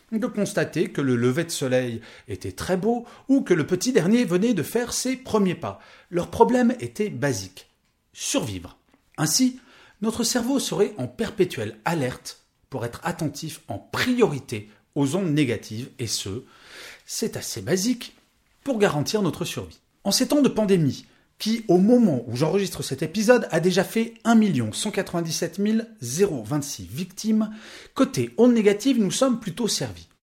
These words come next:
Rien que le fait que j'évoque ce sujet,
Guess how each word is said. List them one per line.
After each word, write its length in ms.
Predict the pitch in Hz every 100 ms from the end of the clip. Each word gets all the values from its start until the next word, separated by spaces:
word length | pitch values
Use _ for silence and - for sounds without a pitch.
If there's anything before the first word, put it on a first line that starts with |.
| _ _ -
Rien 340 | 123 147 220
que 140 | 220 147
le 100 | 127
fait 420 | - 90 - -
que 100 | -
j'évoque 340 | 117 151 165 165
ce 80 | 131
sujet, 440 | - 127 160 175